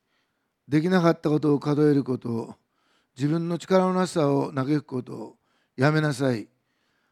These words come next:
私があなたと共にいると主はおっしゃいます。あなたの顔を上げ、主があなたを共にいることを告白し、主がなしてくださることに期待しなさいと主はおっしゃいます。あなたが唇に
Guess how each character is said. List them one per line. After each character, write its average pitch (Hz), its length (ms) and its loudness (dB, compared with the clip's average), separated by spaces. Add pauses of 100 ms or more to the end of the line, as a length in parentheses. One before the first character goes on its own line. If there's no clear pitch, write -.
(340)
私 160 420 -2
が 165 320 4
あ 147 60 2
な 165 80 2
た 170 60 -2
と 160 160 0
共 151 220 -6
に 147 80 -6
い - 20 -4
る 139 100 -4
と 135 160 -6
主 - 160 -8
は 135 60 0
お 127 40 -2
っ - 20 -10
し 127 120 -10
ゃ 120 80 -12
い 110 60 -18
ま - 140 -20
す。 - 200 -20 (460)
あ 139 100 0
な 170 140 4
た 175 100 0
の 156 140 0
顔 151 260 2
を - 20 2 (140)
上 - 20 4
げ、 139 380 2 (600)
主 - 200 -6
が 185 320 6
あ 156 40 4
な 170 120 6
た 170 140 0
を 151 60 0
共 156 180 -4
に 156 60 -4
い - 20 -4
る 151 60 -6
こ 156 100 -4
と 147 100 -2
を 135 60 -4
告 - 220 -10
白 139 140 -2
し、 131 420 -6 (640)
主 - 160 -6
が 196 140 8
な 175 140 4
し 170 60 -6
て 202 100 -2
く 170 80 2
だ 170 80 4
さ 165 140 0
る 160 80 0
こ 147 120 -4
と 143 120 -2
に 139 80 -4
期 - 120 -16
待 143 180 0
し 135 100 -10
な 160 80 -6
さ 156 160 -2
い 143 80 -2
と 147 120 -4
主 - 160 -10
は 127 60 -6
お - 40 -10
っ - 20 -18
し - 100 -20
ゃ 123 60 -16
い 123 80 -18
ま 113 180 -20
す。 - 380 -20 (840)
あ 151 140 4
な 185 80 4
た 180 120 2
が 160 120 4
唇 175 380 2
に 147 320 -4